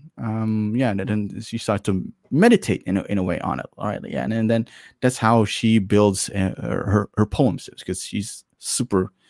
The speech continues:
amazing in, in poetry and every-, and everything else,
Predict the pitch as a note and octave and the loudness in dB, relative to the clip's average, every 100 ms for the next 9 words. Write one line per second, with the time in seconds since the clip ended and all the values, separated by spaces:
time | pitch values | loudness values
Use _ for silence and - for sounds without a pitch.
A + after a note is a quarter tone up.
0 | _ _ _ _ _ A2+ C3 A2+ G2+ G2 | _ _ _ _ _ 8 8 8 4 4
1 | G2+ F#2 G2+ F#2+ - F2+ F2 F2 E2+ F2 | 0 2 2 2 0 0 0 0 0 -2
2 | - F#2+ F2 F2 F2 F#2+ B2 F2 - - | -2 -2 -2 -2 0 4 4 4 -2 -10